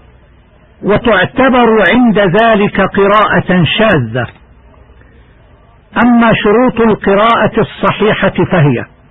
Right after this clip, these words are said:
أولا، أن تكون متواترة عن النبي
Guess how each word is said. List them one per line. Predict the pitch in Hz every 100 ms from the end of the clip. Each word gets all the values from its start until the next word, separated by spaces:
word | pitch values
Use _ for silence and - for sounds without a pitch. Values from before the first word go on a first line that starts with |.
| - - - - - - - - - -
أولا، | 220 240 240 240 254 233 - - _ _ _ _ -
أن | 180 190 180
تكون | 190 180 226 247 240 220
متواترة | 220 214 208 208 202 185 240 233 220 220 214 196
عن | 160 226
النبي | 220 214 202 175 214 220 214